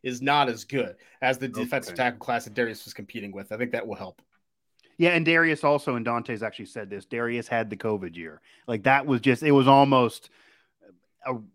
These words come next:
Speaker 2: really hard hill to climb for late round picks when you are really restricted on what you can do. And Dante has really impressed in a lot of face-to-face meetings that Darius wasn't able to do. So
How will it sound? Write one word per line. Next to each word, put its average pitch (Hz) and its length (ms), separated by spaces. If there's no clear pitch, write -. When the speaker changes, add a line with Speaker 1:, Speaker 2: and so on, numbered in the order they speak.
Speaker 2:
really 170 640
hard 156 680
hill 151 280
to 139 100
climb 139 500
for 131 160
late 131 260
round 123 320
picks - 420
when 113 240
you 113 400
are 117 120
really 123 260
restricted 117 600
on 107 140
what 113 140
you 113 120
can 104 160
do. 110 240
And 98 140
Dante 147 420
has 120 200
really 127 240
impressed 117 420
in 110 80
a 110 40
lot 117 180
of - 80
face-to-face 127 840
meetings 104 460
that 101 80
Darius 113 440
wasn't 104 280
able 101 260
to 95 140
do. 90 320
So 98 340